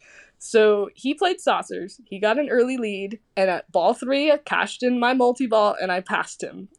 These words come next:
So I was happy with my strategy. He was like, "Okay, you know, you win that time." He was nice about it. We joked about it a little bit. Well, we ended up playing that exact same attack from Mars, like, three months later at a different tournament at District eighty-two.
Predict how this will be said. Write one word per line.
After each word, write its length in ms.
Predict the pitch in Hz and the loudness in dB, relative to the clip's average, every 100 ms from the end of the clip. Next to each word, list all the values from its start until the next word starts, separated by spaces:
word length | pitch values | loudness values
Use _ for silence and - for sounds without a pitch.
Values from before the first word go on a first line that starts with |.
| _ | _
So 540 | - 214 190 190 180 _ | -2 4 6 6 0 _
I 140 | 175 | -10
was 120 | 170 - | -10 -8
happy 260 | 185 233 | -10 -8
with 160 | 254 320 | -12 -8
my 140 | 220 | -8
strategy. 680 | 220 - 180 180 175 160 180 _ _ | -8 -4 -4 -4 -8 -10 -12 _ _
He 140 | 208 | -6
was 160 | 208 202 | -6 0
like, 280 | 196 185 | 0 0
"Okay, 400 | 202 254 170 160 - | 0 0 0 -2 -2
you 60 | 175 | -4
know, 100 | 156 - - | -4 -8 -10
you 120 | 214 | -4
win 120 | 180 | 0
that 160 | 202 214 | 0 0
time." 200 | 175 196 | -2 0
He 80 | |
was 100 | 277 | 0
nice 220 | 247 165 - | 0 -2 -4
about 220 | - - | -6 -6
it. 100 | - | -6
We 100 | 202 | -8
joked 320 | - - - | -4 -4 -6
about 220 | - - | -10 -10
it 60 | - | -10
a 40 | - | -10
little 140 | - | -10
bit. 160 | - - _ _ - | -8 -12 _ _ 2
Well, 320 | 240 202 - | 4 4 0
we 120 | 226 | -2
ended 200 | 330 381 330 | 0 2 2
up 160 | 277 | 0
playing 400 | - 254 240 226 175 | -2 -2 0 -2 -4
that 220 | 196 - | -4 -4
exact 540 | 202 - 190 202 233 | -10 -10 -4 -4 -4
same 240 | - 262 240 | -4 -4 -4
attack 320 | 214 185 196 | -4 -6 -6
from 160 | 208 | -12
Mars, 540 | 170 156 147 156 - - _ | -8 -6 -6 -8 -10 -20 _
like, 260 | 196 170 143 - | -2 -2 -2 -12
three 240 | - 220 | -6 -2
months 300 | 202 185 - | -2 -4 -4
later 320 | 170 127 113 - | -6 -4 -4 0
at 80 | 190 | 0
a 60 | |
different 300 | 175 185 185 | 0 -4 -2
tournament 400 | 190 160 151 - _ | -2 -2 -4 -6 _
at 140 | 170 - | -2 -2
District 320 | 170 - 170 | -4 -6 -4
eighty-two. 480 | 170 151 165 78 | -2 -2 -4 -4